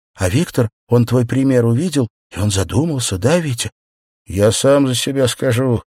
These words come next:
сказал Виктор. «Пример, конечно, да. Но дело не в этом. Просто наладилось все. Раньше я не мог в семье нормально все устроить, от этого психовал,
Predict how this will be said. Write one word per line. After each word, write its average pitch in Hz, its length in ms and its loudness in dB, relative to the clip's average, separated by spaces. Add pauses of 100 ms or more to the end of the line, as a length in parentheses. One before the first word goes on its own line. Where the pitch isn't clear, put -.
(100)
сказал 101 480 -2
Виктор. - 480 -8 (480)
«Пример, 131 360 2
конечно, 104 460 -2
да. 131 340 0 (440)
Но 131 180 0
дело 190 220 0
не 190 100 -2
в 202 60 -2
этом. 180 400 -2 (680)
Просто 117 760 -4 (560)
наладилось 127 600 0
все. - 300 -10 (680)
Раньше 135 380 2
я 135 80 4
не 143 80 2
мог 156 220 4
в - 40 -4
семье 139 300 2
нормально 127 480 2
все 117 320 0
устроить, 107 680 -2
от 92 160 -4
этого 131 260 0
психовал, 117 600 2